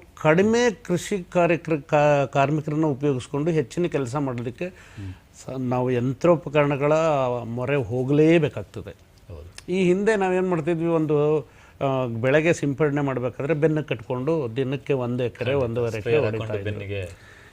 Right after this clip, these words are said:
Speaker 1: ಈಗ ನೋಡಿ, ಅಲ್ಲಿ ಬ್ಲೋಯರ್ ಅಂತ ಒಂದು ಇದನ್ನ ತೋರಿಸ್ತಾ ಇದ್ದೀವಿ.
Speaker 2: ಹ್ಮ್.
Speaker 1: ಆ ಬ್ಲೋಯರ್ ಅನ್ನೋದು ನಿಮಗೆ ಎರಡು, ಆ, ಸ-, ಲೈನ್‌ಗಳ ಮಧ್ಯೆ, ಎರಡು ಸಾಲುಗಳ ಮಧ್ಯದಲ್ಲಿ ಅದನ್ನ ಹೊಡ್ಕೊಂಡು ಹೋಗ್ತಾ ಇದ್ರೆ
Speaker 2: ಹ್ಮ್.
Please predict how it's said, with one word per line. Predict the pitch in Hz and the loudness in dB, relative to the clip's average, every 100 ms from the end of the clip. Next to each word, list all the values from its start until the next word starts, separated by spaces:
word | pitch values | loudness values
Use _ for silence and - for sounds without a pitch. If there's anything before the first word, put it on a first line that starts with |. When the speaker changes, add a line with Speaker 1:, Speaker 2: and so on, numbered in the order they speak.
| - | -6
Speaker 1:
ಈಗ | 170 190 | 0 2
ನೋಡಿ, | 185 175 | 4 4
ಅಲ್ಲಿ | 160 156 | 4 4
ಬ್ಲೋಯರ್ | 123 147 175 180 | 4 6 8 6
ಅಂತ | 165 | 4
ಒಂದು | 156 147 135 139 131 127 123 | 0 0 0 0 0 0 0
ಇದನ್ನ | 139 | 0
ತೋರಿಸ್ತಾ | 147 131 123 - | 0 -2 -4 -4
ಇದ್ದೀವಿ. | 120 104 98 | -6 -4 -8
Speaker 2:
ಹ್ಮ್. | 92 - 113 85 87 - - | -10 -14 -16 -14 -16 -14 -8
Speaker 1:
ಆ | |
ಬ್ಲೋಯರ್ | 123 135 175 208 196 | -2 4 6 6 4
ಅನ್ನೋದು | 185 190 180 160 160 | 2 0 2 4 4
ನಿಮಗೆ | 160 160 160 127 147 156 | 2 2 2 2 2 4
ಎರಡು, | 135 165 202 202 196 | 4 4 6 6 6
ಆ, | 175 165 165 151 143 139 135 131 | 2 0 2 4 2 2 0 -2
ಸ-, | 113 - 135 120 - - - | -4 -2 -2 -2 -6 -20 -2
ಲೈನ್‌ಗಳ | 139 156 180 170 165 | 4 6 6 4 2
ಮಧ್ಯೆ, | 147 131 143 131 | 2 0 2 2
ಎರಡು | 143 165 | 2 0
ಸಾಲುಗಳ | - 143 160 151 147 | 2 4 4 4 2
ಮಧ್ಯದಲ್ಲಿ | 131 127 156 160 156 | 2 0 2 4 2
ಅದನ್ನ | 135 143 | 2 0
ಹೊಡ್ಕೊಂಡು | 127 117 113 - 151 | 0 -2 -4 -2 -4
ಹೋಗ್ತಾ | 131 151 | -2 0
ಇದ್ರೆ | 147 117 120 | 0 0 -4
Speaker 2:
ಹ್ಮ್. | - 113 | -8 -12